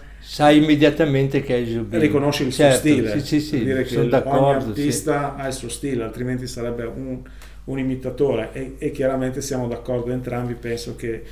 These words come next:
Speaker 2: Jobim ha creato uno stile tutto nuovo.
Speaker 1: Sì.
Speaker 2: Insieme a, a, alla sua,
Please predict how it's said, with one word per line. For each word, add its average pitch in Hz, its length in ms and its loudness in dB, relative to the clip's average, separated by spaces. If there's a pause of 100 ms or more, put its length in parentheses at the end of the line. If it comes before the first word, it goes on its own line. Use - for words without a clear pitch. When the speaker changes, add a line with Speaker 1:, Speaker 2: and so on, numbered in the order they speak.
(220)
Speaker 2:
Jobim 131 340 -4
ha 127 80 -2
creato 120 360 -4
uno 120 100 -6
stile 120 500 -6
tutto 123 300 -8
nuovo. 104 540 -6 (380)
Speaker 1:
Sì. - 520 -8 (840)
Speaker 2:
Insieme 143 440 0
a, 131 460 -2
a, 127 300 -4
alla 120 180 -4
sua, 107 840 -4